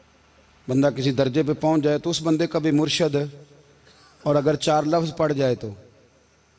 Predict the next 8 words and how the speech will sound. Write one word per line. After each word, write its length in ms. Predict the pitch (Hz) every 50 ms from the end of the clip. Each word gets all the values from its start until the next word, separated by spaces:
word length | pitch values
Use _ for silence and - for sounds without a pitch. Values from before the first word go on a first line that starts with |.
| _ _ _ _ _ _ _ _ _ -
अक्सर 260 | 147 - - - 196 180
मेरी 220 | 170 165 165 170 165
तरह 200 | 180 175 175 160
के 120 | - - 160
बंदे 260 | 147 147 147 165 165
खलीफे 380 | 160 - 170 170 180 170 170 185
होते 240 | 160 135 117 - 120
हैं 200 | 120 120 98 92